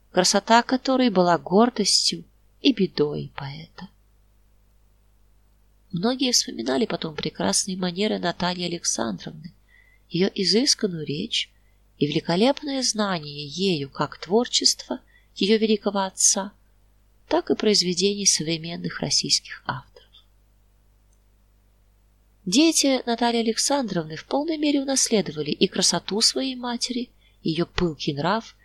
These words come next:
и бесовщинку, сводящую с ума саму судьбу.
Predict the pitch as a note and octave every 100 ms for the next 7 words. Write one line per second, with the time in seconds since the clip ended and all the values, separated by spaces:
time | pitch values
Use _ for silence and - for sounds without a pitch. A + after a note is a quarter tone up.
0 | _ - C#4+ C#4 - D#3 - - - F3+
1 | - - C#4+ - _ _ _ - - G#3
2 | G#3+ G#3+ - G#3 - G3+ G3+ G3+ - _
3 | _ _ _ _ _ - - F3+ F#3 -
4 | G3 F3+ E3 F3+